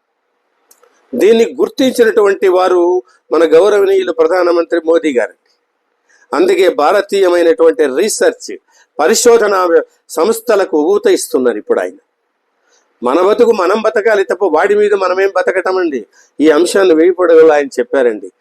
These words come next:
పసిరికను పట్టుకుపోవడం అంటే మన వ్యావసాయిక వ్యవస్థనంతా కూడా పాశ్చాత్యీకరణ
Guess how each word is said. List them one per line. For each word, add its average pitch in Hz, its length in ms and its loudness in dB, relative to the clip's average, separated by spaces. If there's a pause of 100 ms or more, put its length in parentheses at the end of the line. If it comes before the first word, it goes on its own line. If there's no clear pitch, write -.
(240)
పసిరికను 214 480 2
పట్టుకుపోవడం 185 760 0
అంటే 185 460 0 (260)
మన 165 100 0
వ్యావసాయిక 190 680 2
వ్యవస్థనంతా 180 760 0
కూడా 160 440 -2 (360)
పాశ్చాత్యీకరణ 175 1160 -2